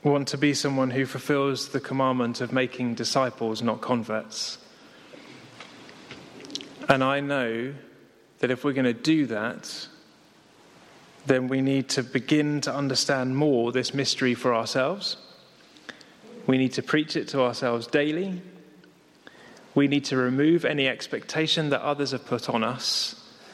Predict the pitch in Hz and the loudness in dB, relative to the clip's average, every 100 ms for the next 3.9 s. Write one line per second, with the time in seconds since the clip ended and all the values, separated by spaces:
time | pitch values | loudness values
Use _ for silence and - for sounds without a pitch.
0 | - - 120 147 143 165 180 - 143 123 | -20 4 4 4 -2 0 0 -2 -4 -4
1 | 143 131 120 120 - 131 123 131 110 131 | -2 -2 -2 -4 -2 -2 -2 -8 -6 -6
2 | 120 - 131 113 - - 113 113 110 107 | -6 0 2 2 -2 -2 0 0 -2 -2
3 | 104 107 - 110 107 - - - | -2 -2 -2 -4 -4 0 0 0